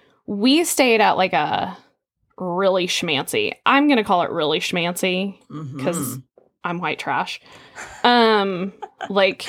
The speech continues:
Speaker 1: way too fucking fancy for me resort.
Speaker 2: Okay.
Speaker 1: Um, that was, like, five-star luxury,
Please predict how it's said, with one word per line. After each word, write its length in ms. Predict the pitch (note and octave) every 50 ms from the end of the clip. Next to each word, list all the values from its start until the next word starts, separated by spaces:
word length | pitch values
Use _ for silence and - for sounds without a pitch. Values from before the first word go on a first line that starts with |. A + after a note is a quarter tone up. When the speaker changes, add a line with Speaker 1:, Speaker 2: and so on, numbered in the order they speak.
| - - - - - _ _ _ _ -
Speaker 1:
way 340 | G#3 G#3 G3 G#3 A3+ B3 B3
too 180 | - - B3 A3+
fucking 260 | - G#3+ G#3+ G3+ F#3+
fancy 340 | F#3 F3+ E3+ F3+ F3 - F#3
for 160 | F3+ - F3 E3+
me 460 | E3+ D#3 D3+ F3+ G3 A#3 B3+ B3+ - _
resort. 760 | - - A#3 B3 C4 B3+ D4 D4 D#4+ F4 F#4+ - - - - - D3
Speaker 2:
Okay. 320 | - D#3 C#3+ C3+ C#3+ F3+ - _ _ _ _ _ - - - _ _ _ -
Speaker 1:
Um, 800 | G#3+ G#3 G3+ G3 F#3+ F3+ F3 E3+ F3 - - - - G#3 F#3+ - _ _ _ _ _ _ _ _ _ _ _ _ _ _ _ _ _ _ _ _ _ _ -
that 320 | G3+ G3+ F#3+ G#3+ G3 -
was, 200 | - G#3 F#3+ F3
like, 600 | F3+ E3+ D3+ C#3 - - - - - - - _ _ _ _ _ _ _ _ _
five-star 680 | - - - F3+ D#3+ C#3+ F3 - - - D#3 C#3 C3+ E3
luxury, 1200 | F3 F#3+ G3 A3+ A#3+ A3+ G#3+ - - - A3+ A3 G#3+ G#3+ G#3+ G#3 G#3 G3+ G3 G3 G3+ G3+ G3 -